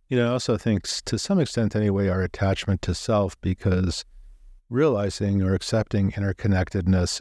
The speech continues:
may pose a real threat to our sense of a separate self, which we sometimes cherish, as in self-cherishing. It, it's ironic then, because that is really,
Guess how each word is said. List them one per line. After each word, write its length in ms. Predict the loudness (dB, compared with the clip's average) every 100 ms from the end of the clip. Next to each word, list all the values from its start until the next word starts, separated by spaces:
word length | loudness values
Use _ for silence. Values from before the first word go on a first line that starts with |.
| -6
may 320 | -2 2 0 -2 _ -4
pose 400 | 0 0 -2 -8 -8
a 100 | -4
real 240 | 0 0 -2
threat 380 | 0 -2 -2 -4
to 180 | 0
our 120 | 0 0
sense 420 | 0 0 0 -2
of 260 | -2 -2 0
a 120 | -2
separate 400 | 2 0 0 -2
self, 340 | 0 0 0 -2
which 220 | -4 0
we 100 | -2
sometimes 800 | 0 2 2 2 0 2 0 -4 -20 -20 -12
cherish, 520 | -2 2 2 -2 -2
as 180 | -2 2
in 140 | 0
self-cherishing. 1000 | 0 0 -2 -4 -2 0 0 -2 -6 -8 -10 -8 0
It, 220 | 0 0 4
it's 440 | 4 4 0 -4 0
ironic 480 | 0 0 0 0 0
then, 240 | 0 0
because 680 | 0 -2 0 2 2 0 -4 -2
that 260 | 0 2
is 200 | 0 0
really, 400 | 0 2 0 -2